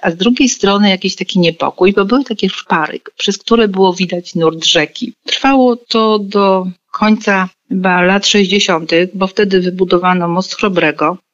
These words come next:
i Warta już, y, nie biegła przez Chwaliszewo, tylko zmieniono jej koryto i po prostu teraz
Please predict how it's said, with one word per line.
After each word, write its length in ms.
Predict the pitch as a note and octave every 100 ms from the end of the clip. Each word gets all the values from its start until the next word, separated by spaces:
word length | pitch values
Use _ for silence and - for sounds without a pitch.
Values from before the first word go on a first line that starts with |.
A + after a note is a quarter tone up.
| -
i 100 | G3
Warta 600 | F#3 G3 G3+ G3 F#3+ F3+ -
już, 400 | F#3 F3 - -
y, 220 | G3 E3+ E3+
nie 180 | F#3+
biegła 320 | F#3+ F#3 E3+ D#3+
przez 240 | - D#3+
Chwaliszewo, 760 | - F3 E3 D#3+ D3+ D3 G3
tylko 320 | B3 A#3 - G#3
zmieniono 460 | G#3 G#3 G3 F3+
jej 200 | E3 E3
koryto 520 | D#3+ F#3 D#3+ - G3 -
i 280 | - C#4+ D#4
po 180 | D#4+ B3
prostu 960 | A#3+ G3+ G3 - G3+ G3+ G3 F#3+ F#3+ F#3 - -
teraz 440 | G3+ F#3+ F3+ -